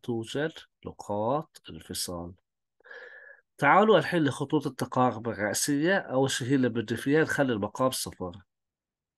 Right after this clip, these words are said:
خلي المقام يساوي صفر، معناتها إكس ناقص الواحد يساوي صفر. ننقل الواحد جهة اليمين فراح تصير إكس يساوي واحد. إذا أستنتج، إذا خط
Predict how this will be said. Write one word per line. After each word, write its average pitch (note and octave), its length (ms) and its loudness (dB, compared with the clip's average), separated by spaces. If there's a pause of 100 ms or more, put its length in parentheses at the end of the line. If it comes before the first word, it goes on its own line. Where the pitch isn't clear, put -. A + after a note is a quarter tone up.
(540)
خلي E3+ 300 -2
المقام A2+ 460 -2
يساوي G2 320 -4
صفر، D#3 540 -6 (440)
معناتها G#2 720 -4 (920)
إكس C3 420 2
ناقص G#2 400 -2
الواحد G#2 600 -2 (240)
يساوي G2+ 480 -2
صفر. C#3+ 480 -2 (920)
ننقل C3 360 0
الواحد A2+ 380 2
جهة B2+ 360 -2
اليمين D#3+ 360 4
فراح B2 360 -2
تصير - 560 -2
إكس - 180 -6
يساوي G#2 300 0
واحد. F#2 380 -6
إذا G#2+ 360 -4
أستنتج، G#2+ 720 -2 (320)
إذا G#2 360 -2 (640)
خط - 640 -2